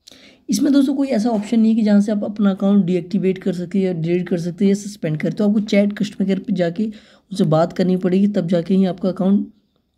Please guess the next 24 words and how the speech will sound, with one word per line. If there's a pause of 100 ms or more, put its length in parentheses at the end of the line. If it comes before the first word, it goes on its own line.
ban
होता
है, (340)
delete
account
नहीं
होता
है।
अगर
बात
करें (1000)
जैसे
user
आईडी
यहाँ
पे
email (800)
यहाँ
पे
डाल
देते
हैं, (380)
"Please
check